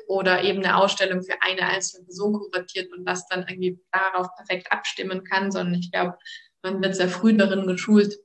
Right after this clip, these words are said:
eben gemeinsame Nenner zu finden oder zu behaupten. Ähm, und das führt dann eben auch zu so Mikrogesellschaften, die dann vielleicht übersetzt werden können, eben auch auf die Gesellschaft als Ganze,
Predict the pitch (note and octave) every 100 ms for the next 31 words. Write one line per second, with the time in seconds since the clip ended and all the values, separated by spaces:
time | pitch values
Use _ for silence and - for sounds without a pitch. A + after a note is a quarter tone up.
0 | - G3 F#3+ F#3+ F#3 F3+ F3+ F3+ F#3 F3+
1 | F#3 F#3 F3+ - - A3 G#3 F3 F3 F3
2 | - - - F#3 F3+ - F3+ G3 G#3+ -
3 | - - - _ F3+ F#3+ G3 F#3 G3 G3
4 | F#3+ - - A#3 B3 B3 - _ _ _
5 | _ G#3+ - G3 G#3+ G#3+ G#3+ G#3+ G#3+ -
6 | _ - G#3+ A3 - F#3 G#3+ - A3 G#3+
7 | A3 A#3 A#3+ B3 A3 A3 G#3 G#3+ A3 G#3+
8 | - A3 G#3+ G#3 G#3 G#3+ F#3+ F#3+ F#3+ F#3+
9 | F#3 G3 - G3+ G3 G3+ G3 F#3+ F#3+ F#3+
10 | E3+ F#3+ G3 - F#3 F3+ F#3 F#3 F#3 F3+
11 | F#3 F#3+ G3 A#3+ A#3+ C4